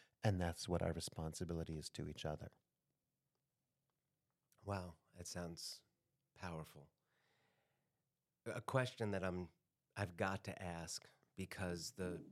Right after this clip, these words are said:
Speaker 2: way the n-, the news, the way the narrative is playing out here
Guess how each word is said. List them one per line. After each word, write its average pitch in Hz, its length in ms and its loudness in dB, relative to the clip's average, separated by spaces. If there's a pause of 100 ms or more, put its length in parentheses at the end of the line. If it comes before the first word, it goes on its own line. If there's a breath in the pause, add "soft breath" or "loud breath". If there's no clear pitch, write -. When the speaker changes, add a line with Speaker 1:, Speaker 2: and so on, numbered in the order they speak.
(380)
Speaker 2:
way 113 220 2
the 110 140 2
n-, 101 240 0 (260)
the 104 100 2
news, 95 680 0 (160)
the 90 80 0
way 98 380 0
the 87 460 -4 (580)
narrative 95 680 0 (240)
is 85 120 -6
playing 92 460 0
out 87 160 0
here 82 500 -6